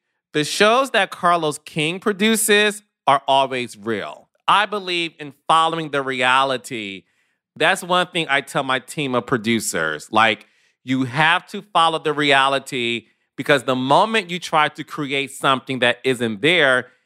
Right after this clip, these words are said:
it will always fall flat. The science behind producing reality television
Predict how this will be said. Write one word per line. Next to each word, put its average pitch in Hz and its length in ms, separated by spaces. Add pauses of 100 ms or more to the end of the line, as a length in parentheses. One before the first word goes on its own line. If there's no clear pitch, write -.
(260)
it 175 120
will 175 300
always 175 440
fall 147 340
flat. 180 560 (380)
The 175 160
science 294 640
behind 196 560
producing 160 680
reality 143 600
television 123 840